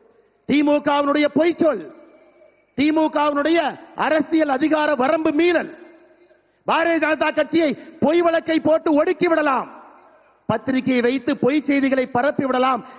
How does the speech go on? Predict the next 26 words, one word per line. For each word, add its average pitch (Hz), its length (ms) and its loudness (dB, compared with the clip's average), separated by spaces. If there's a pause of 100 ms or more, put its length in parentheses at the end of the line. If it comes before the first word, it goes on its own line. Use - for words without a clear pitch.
(120)
என்று 254 220 -2
நம்பிக்கொண்டிருக்கக்கூடிய 262 840 0
திராவிட 277 380 0
முன்னேற்ற 277 320 0
கழகத்தை 277 420 0 (480)
இரண்டாயிரத்தி 294 760 0
இருபத்தி 277 360 0
நான்கு 262 200 -2 (100)
தேர்தலிலே 262 420 0 (440)
கூடாரத்தை 311 640 0 (120)
கலைக்க 330 300 0 (100)
வேண்டிய 285 240 0 (100)
நேரம் 254 260 2
இது, 220 180 0
சகோதர 202 340 0
சகோதரிகளே. 175 400 -4 (580)
ஒரே 294 160 2 (140)
ஒரு 330 180 0
வேண்டுகோள், 285 420 0
மேடையில் 294 260 0
இருக்கக்கூடிய 277 440 0
எல்லா 311 200 0 (120)
தலைவர்கள் 262 400 -2
சார்பாக, 208 340 -4 (680)
அடுத்த 330 420 -2
அறுபது 311 280 0